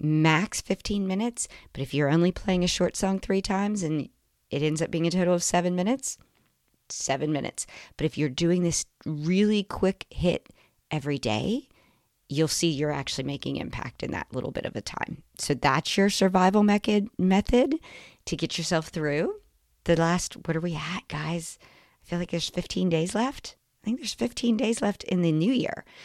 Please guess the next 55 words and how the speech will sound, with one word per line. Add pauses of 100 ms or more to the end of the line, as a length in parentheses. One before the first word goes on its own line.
(180)
That'll
get
you
right
through
the
New
Year's.
Do
this
fifteen
times.
You
can
do
it. (120)
Start
today. (960)
Even
if
you
want
to
repeat
it
twice
a
day, (360)
once
in
the
morning
and
once
in
the
evening, (280)
and
really
wow
people, (220)
and
then
spend
the
rest
of
your
time
doing
the
fun
projects. (480)
Have
fun.